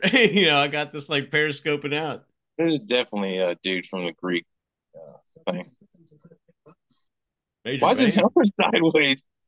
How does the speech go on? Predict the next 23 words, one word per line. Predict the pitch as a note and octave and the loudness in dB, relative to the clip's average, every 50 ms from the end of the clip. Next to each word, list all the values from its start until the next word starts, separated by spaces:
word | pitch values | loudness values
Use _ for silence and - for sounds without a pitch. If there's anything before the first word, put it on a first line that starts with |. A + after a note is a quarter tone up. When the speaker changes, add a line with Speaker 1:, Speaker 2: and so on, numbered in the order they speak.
| _ _ _ _ _ _ _ _ _ _ _ | _ _ _ _ _ _ _ _ _ _ _
Speaker 2:
Or | G#2+ A2+ | -4 -2
helmet. | - - B2 A#2+ A#2 A#2 A#2 A2 - - | -2 0 2 2 2 2 2 0 0 -2
Speaker 1:
<laughs> | D#3+ - - - D3 D3 C#3+ C#3 - _ _ _ _ _ _ _ _ _ - | -2 -2 -2 -2 0 0 0 0 -4 _ _ _ _ _ _ _ _ _ -2
Speaker 2:
He | F3+ | 0
had | F#3+ G3+ F#3 | 0 2 2
the | F3 | 0
ghost | C3+ - C3 C3+ D3+ D#3+ - - | -2 0 0 0 0 0 -2 -4
mask | G#2 G2+ F#2+ G2 G2 - - G#2 | -4 -4 -4 -4 -4 -6 -6 -6
and | G2+ G2 | -6 -6
it | F#2+ | -6
was | F#2+ - - | -8 -8 -4
turned | - A#2+ A#2 A2 G#2 | -2 0 0 0 -2
sideways. | - - G#2 G#2 G#2+ G#2 F#2+ F#2+ | -2 0 0 2 2 0 0 -2
Maybe | A#2 C3 C#3 C3+ | -2 -2 -2 -2
so | - D3 C3+ | -2 -2 -2
he | A#2+ G#2+ | -2 -2
could | F#2+ F2+ | -6 -12
see | - - - D3+ D3+ | -12 -6 -4 -4 -2
better. | D3 D#3 D3+ D#3 D#3 D#3 D3 - A#2 | -2 -2 -2 -2 -2 -4 -6 -6 -6
I | |
don't | A#2 A2+ G2+ G2 | -4 -4 -4 -4
know. | G2 F2 D#2+ G#3 - _ _ _ - A#2+ | -6 -10 -12 -16 -20 _ _ _ -18 -14
Speaker 1:
<laughs> | A#2 B2+ A#2+ A2+ - | -12 -10 -10 -10 -12